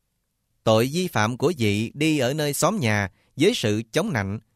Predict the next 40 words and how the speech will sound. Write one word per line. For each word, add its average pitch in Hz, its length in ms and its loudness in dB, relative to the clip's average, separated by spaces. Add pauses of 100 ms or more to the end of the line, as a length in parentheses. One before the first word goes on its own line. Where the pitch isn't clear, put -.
(140)
do 156 260 2
không 156 240 -4
có 208 120 -2
sự 104 260 -2
tôn 151 280 -2
trọng, 95 280 -4 (340)
được 113 220 0
giải 110 260 2
quyết 196 240 -2
với 170 160 0
bao 143 260 0
nhiêu 143 180 -2
cách 202 220 -4
dàn 104 240 0
xếp 165 280 -2 (280)
trong 139 220 0
bảy 104 180 0
cách 208 260 -4
dàn 104 260 0
xếp. 127 260 -4 (1080)
Tội 113 300 4
vi 180 140 -2
phạm 117 300 -2
của 151 200 0
vị 107 380 0
đi 151 240 0
ở 127 140 0
nơi 147 200 -2
xóm 190 260 0
nhà 107 320 0 (260)
với 190 180 2
sự 110 360 -2
chống 185 220 -2
nạnh 101 260 -4 (300)
do 156 280 2
không 156 240 -6
có 214 120 -2
sự 104 260 -2
tôn 156 260 -2
trọng, 95 300 -4